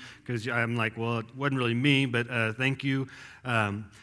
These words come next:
I was joking with the men this last, uh, Monday at prayer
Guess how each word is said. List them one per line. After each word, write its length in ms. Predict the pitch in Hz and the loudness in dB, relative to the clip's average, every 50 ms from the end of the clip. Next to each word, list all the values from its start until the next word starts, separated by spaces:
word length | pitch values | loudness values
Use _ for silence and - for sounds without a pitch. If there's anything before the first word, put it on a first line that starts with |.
| - - - | -18 -10 -4
I 60 | 113 | -4
was 80 | 127 | 0
joking 240 | 120 156 165 165 147 | 4 4 4 6 6
with 140 | 147 139 147 | 4 4 4
the 80 | 135 127 | 2 2
men 480 | 127 143 151 156 151 139 135 139 147 139 | 4 6 6 6 6 4 2 0 -4 -4
this 200 | 131 127 - - | -6 -6 -4 -2
last, 460 | 135 139 139 135 135 - - - 135 | 2 4 6 6 4 2 -2 -4 0
uh, 160 | 123 117 117 | 0 2 2
Monday 400 | 117 131 143 147 143 131 123 120 | 4 4 4 4 6 6 6 6
at 260 | 117 113 110 - - | 6 4 2 -2 -6
prayer 520 | - - 147 151 151 143 131 127 127 131 | -4 0 2 4 6 6 6 4 2 -4